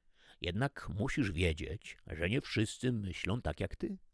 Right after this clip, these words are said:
Gdy jeszcze mieliśmy swobodny dostęp do wiedzy, większość ludzi i tak wolała oglądać śmieszne kotki w internecie, niż ją zdobywać.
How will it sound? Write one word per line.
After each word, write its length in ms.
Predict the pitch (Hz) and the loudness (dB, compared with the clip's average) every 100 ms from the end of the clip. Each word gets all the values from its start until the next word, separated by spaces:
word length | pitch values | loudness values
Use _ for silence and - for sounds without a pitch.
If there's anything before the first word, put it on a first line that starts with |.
| - - - - | -20 -20 -20 -2
Gdy 120 | 98 | 4
jeszcze 360 | 98 143 - 131 | 6 6 6 6
mieliśmy 600 | 107 151 147 - 139 131 | 6 0 -2 -4 -2 -4
swobodny 600 | - 90 107 127 131 113 | 0 2 4 4 2 2
dostęp 460 | 101 113 - 120 | 2 2 0 0
do 120 | 92 | 2
wiedzy, 580 | 85 123 175 - - 58 - - _ | 0 0 -2 -2 -4 -4 -12 -20 _
większość 680 | - 87 92 - 113 - - | -2 0 0 0 -4 -4 -6
ludzi 500 | 80 92 85 98 - | -2 0 2 0 0
i 40 | |
tak 360 | - 95 107 98 | 4 6 6 4
wolała 540 | 90 113 87 85 90 | 4 4 6 4 4
oglądać 580 | - 87 85 90 90 101 | 4 2 4 2 2 0
śmieszne 460 | - 87 92 - 104 | 0 0 0 0 -2
kotki 440 | - 87 - 95 | 0 0 0 -4
w 40 | 82 | -2
internecie, 800 | 95 101 104 101 110 - 117 | -2 0 0 2 0 0 0
niż 240 | 117 98 - | 0 -2 0
ją 140 | 107 | 2
zdobywać. 800 | 87 98 107 143 131 92 - - | 4 2 2 2 2 0 -4 -12